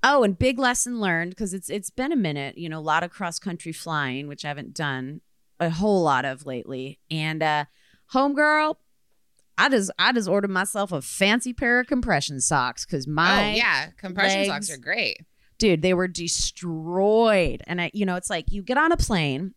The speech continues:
Speaker 1: I don't know why they do this. They're like, "Here, sit down and try and go to sleep for six hours. But before we do that, let's give you nothing but rolled gold pretzels,
Speaker 2: <laughs>
Speaker 1: bags of chips,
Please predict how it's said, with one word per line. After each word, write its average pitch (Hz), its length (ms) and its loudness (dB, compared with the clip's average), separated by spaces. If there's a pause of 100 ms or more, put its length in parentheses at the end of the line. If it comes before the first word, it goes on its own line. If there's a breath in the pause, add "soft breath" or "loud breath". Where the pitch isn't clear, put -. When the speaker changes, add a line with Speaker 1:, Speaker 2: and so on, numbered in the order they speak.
Speaker 1:
I 202 40 4
don't 208 100 4
know 208 80 0
why 190 220 2
they 175 120 0
do 170 220 -4
this. 123 360 -4
They're 170 140 2
like, 160 160 2
"Here, 339 400 2 (300 loud breath)
sit 285 240 -2
down 269 240 4
and 247 100 2
try 233 160 0
and 233 80 0
go 226 100 4
to 214 80 2
sleep 254 300 -2
for 220 80 -4
six - 260 -4
hours. 147 400 2
But - 140 -8
before 254 320 0
we 254 120 -2
do 220 180 -6
that, 208 340 2
let's 190 240 -2
give 202 240 -4
you 208 80 -6
nothing 208 480 0
but 190 180 2
rolled 185 360 -2
gold 185 260 -2
pretzels, 147 880 -4
Speaker 2:
<laughs> 269 340 -2
Speaker 1:
bags 208 520 4
of 233 120 0
chips, - 720 2